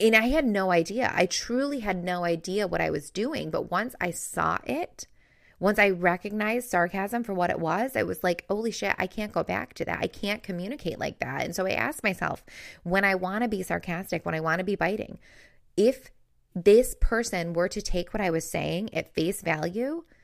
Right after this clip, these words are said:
would it hurt them? And if it would hurt them, then I don't wanna say it. And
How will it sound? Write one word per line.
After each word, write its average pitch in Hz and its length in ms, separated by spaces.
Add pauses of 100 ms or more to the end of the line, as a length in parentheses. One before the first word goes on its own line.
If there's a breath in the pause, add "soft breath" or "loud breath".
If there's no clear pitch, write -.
(160 soft breath)
would 208 120
it 185 100
hurt 247 380
them? - 320 (580 soft breath)
And 202 100
if 233 140
it 269 80
would 208 120
hurt 214 280
them, 175 180
then 185 100 (120)
I 220 60
don't 247 140
wanna 233 200
say - 360
it. - 420 (440 loud breath)
And 247 360